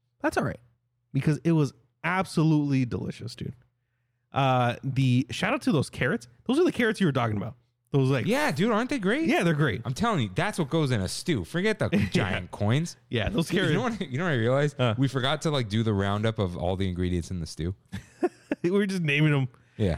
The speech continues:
Speaker 1: Uh,
Speaker 2: Someone do that for us.
Speaker 1: the potato's awesome. Potato's
Speaker 2: That
Speaker 1: awesome.
Speaker 2: looked great.
Speaker 1: And the tomatoes were t-, tomatoes on a vine. But they were still really
Speaker 2: They
Speaker 1: good.
Speaker 2: were the grilled?
Speaker 1: Yeah, they were grilled.
Speaker 2: Grilled tomatoes are,
Speaker 1: Yeah.
Speaker 2: they're good.
Speaker 1: But, dude, that,
Speaker 2: Uh, they look great.
Speaker 1: that ribeye, it was a lot of meat.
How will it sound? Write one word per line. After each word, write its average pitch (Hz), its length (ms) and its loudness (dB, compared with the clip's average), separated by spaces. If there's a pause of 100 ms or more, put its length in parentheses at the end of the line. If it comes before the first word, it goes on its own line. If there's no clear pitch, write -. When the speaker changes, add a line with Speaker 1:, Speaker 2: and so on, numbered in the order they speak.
Speaker 1:
Uh, 135 360 2
Speaker 2:
Someone 135 240 0
do 104 80 2
that 78 160 -2
for 71 120 -6
us. - 220 -10
Speaker 1:
the 143 200 0
potato's 175 380 0
awesome. 98 260 -6 (640)
Potato's 165 300 2
Speaker 2:
That 139 100 2
Speaker 1:
awesome. 113 160 2
Speaker 2:
looked - 260 -4
great. 80 340 -2
Speaker 1:
And 220 160 2
the 220 60 2
tomatoes 220 300 0
were 147 60 -4
t-, - 120 -6 (160)
tomatoes 107 380 -4 (280)
on 117 120 0
a - 20 -6
vine. 98 200 -10 (280)
But 165 140 0
they 240 80 4
were 220 80 4
still 226 140 0
really 127 160 2
Speaker 2:
They - 40 -4
Speaker 1:
good. 98 60 2
Speaker 2:
were 101 80 4
the 95 80 2
grilled? 113 280 0 (460)
Speaker 1:
Yeah, 139 160 2
they 120 60 2
were 123 80 2
grilled. 104 260 -4
Speaker 2:
Grilled 262 220 -4
tomatoes 208 420 0
are, 92 400 0
Speaker 1:
Yeah. 185 140 -2
Speaker 2:
they're 85 120 -6
good. 90 200 -2 (760)
Speaker 1:
But, 135 160 2
dude, 123 240 2
that, 135 240 2
Speaker 2:
Uh, 104 120 0
they 113 80 2
look 120 180 0
great. 123 220 -2 (100)
Speaker 1:
that 143 160 0
ribeye, 156 320 0
it 147 60 -2
was 151 300 2 (100)
a 98 280 -10
lot 117 420 -2
of 98 100 -4
meat. 95 260 -8